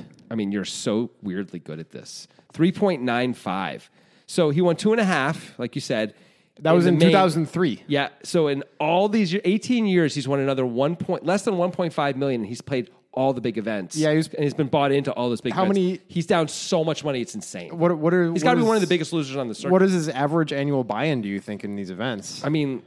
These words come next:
Speaker 1: he doesn't play the really, he plays all the ten Ks.
Speaker 2: He doesn't play
Speaker 1: basically.
Speaker 2: fifty Ks and
Speaker 1: I
Speaker 2: stuff,
Speaker 1: don't think
Speaker 2: no.
Speaker 1: he plays twenty-five either.
Speaker 2: Yeah.
Speaker 1: Um, I don't know if A C R is actually buying him in full e-, either. Maybe he pays for some of it. I don't know
Speaker 2: Yeah.
Speaker 1: what his deal is, but certainly PokerStars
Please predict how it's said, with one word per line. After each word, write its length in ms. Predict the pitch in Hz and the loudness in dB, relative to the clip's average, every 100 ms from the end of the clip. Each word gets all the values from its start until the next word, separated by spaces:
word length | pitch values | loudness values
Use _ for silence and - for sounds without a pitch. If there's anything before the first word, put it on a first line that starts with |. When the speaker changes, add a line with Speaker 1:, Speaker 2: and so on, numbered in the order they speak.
| _ - | _ -6
Speaker 1:
he 120 | 180 | 2
doesn't 220 | 202 233 | 2 4
play 140 | 220 220 | 4 4
the 120 | 165 | 4
really, 300 | 151 175 196 | 6 4 4
he 100 | 170 | 2
plays 180 | 233 190 | 2 2
all 100 | 175 | 0
the 60 | 127 | -2
ten 220 | 143 123 | -4 -4
Ks. 220 | 85 73 | -8 0
Speaker 2:
He 80 | 170 | 2
doesn't 200 | 185 175 | 4 4
play 120 | 170 | 2
Speaker 1:
basically. 260 | 143 135 123 | 2 -2 -6
Speaker 2:
fifty 140 | 104 | -8
Ks 40 | 82 | -6
and 100 | 135 | -2
Speaker 1:
I 40 | |
Speaker 2:
stuff, 100 | - | 0
Speaker 1:
don't 80 | 185 | 0
think 60 | 226 | 0
Speaker 2:
no. 40 | 214 | 0
Speaker 1:
he 40 | |
plays 180 | 196 170 | 0 0
twenty-five 420 | 165 143 123 98 | 0 -2 -2 -2
either. 300 | 87 107 - _ _ _ - | -4 -6 -10 _ _ _ -4
Speaker 2:
Yeah. 180 | 127 127 | -2 0
Speaker 1:
Um, 140 | 120 - _ _ _ _ | -4 -12 _ _ _ _
I 140 | 160 220 | 0 2
don't 80 | 285 | 4
know 80 | |
if 80 | 277 | 2
A 140 | 233 196 | 2 -2
C 160 | - | 0
R 100 | 220 | 0
is 80 | 175 | 2
actually 240 | 175 170 | 0 -2
buying 320 | 147 139 143 135 | -2 0 0 -2
him 80 | |
in 100 | 127 | -4
full 380 | 113 - 123 160 | -4 -4 -2 -2
e-, 140 | 170 156 | -4 -4
either. 220 | 131 151 | -4 -2
Maybe 180 | 135 123 | -4 -6
he 140 | 135 | -8
pays 260 | - 120 117 | -6 -4 -4
for 100 | 131 | -6
some 180 | 135 123 | -6 -6
of 40 | |
it. 40 | 110 | -4
I 60 | |
don't 80 | 131 | -2
know 60 | 143 | 0
Speaker 2:
Yeah. 80 | 113 | 0
Speaker 1:
what 80 | |
his 140 | 123 104 | -4 -6
deal 200 | 117 104 | -4 -4
is, 80 | - | -4
but 100 | 120 | -4
certainly 240 | 240 208 | -2 -2
PokerStars 600 | 160 165 151 110 101 | -2 -2 -4 -6 -6